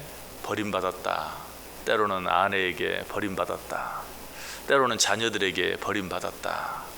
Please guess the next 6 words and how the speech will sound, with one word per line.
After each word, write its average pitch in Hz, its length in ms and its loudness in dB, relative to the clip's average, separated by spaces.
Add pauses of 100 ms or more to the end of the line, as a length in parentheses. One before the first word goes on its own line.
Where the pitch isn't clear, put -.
(120)
아니, 110 120 0
심지어는 139 600 4 (500)
때로는 160 300 6
부모들에게 127 1000 6
버림을 113 360 2
받았다라고 87 1300 4